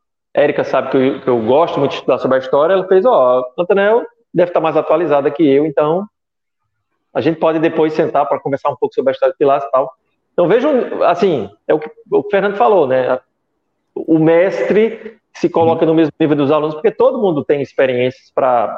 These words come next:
Speaker 1: pra trocar, né?
Speaker 2: Sim.
Speaker 1: Então, a formação com a Érica tá sendo realmente,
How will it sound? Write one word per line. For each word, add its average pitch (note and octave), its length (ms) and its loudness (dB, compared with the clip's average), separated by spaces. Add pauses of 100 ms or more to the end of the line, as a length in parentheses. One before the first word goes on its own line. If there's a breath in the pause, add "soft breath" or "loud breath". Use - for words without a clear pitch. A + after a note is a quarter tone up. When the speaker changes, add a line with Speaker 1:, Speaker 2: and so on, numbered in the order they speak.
Speaker 1:
pra - 100 -6
trocar, G2 460 -4 (440)
né? A#2 240 -4
Speaker 2:
Sim. - 100 -14
Speaker 1:
Então, D3 300 -2 (560)
a - 40 -20
formação D#3+ 340 -2
com E3+ 100 -2
a E3 100 2
Érica E3+ 180 -2
tá E3+ 140 0
sendo F3 260 0
realmente, D#3 1200 2